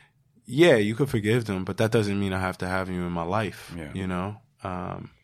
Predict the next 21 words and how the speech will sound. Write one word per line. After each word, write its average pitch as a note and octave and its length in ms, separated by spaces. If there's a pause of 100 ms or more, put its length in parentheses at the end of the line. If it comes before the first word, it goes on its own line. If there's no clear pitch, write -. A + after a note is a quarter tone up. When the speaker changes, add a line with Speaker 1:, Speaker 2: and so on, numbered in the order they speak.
(320)
Speaker 1:
and B2 160
I C3 80
think C#3 240
we, B2+ 320
you A#2+ 160
know, G#2+ 180
it's G2+ 100
funny, C3 240
we A2 140
had A2 200
this G#2 140
conversation G2 680
on F2+ 180
an - 80
episode G2+ 400
I F#2 80
had F#2+ 140
with F2+ 260
Thelonious F#2 440
Monk A#2 320
where F#2+ 320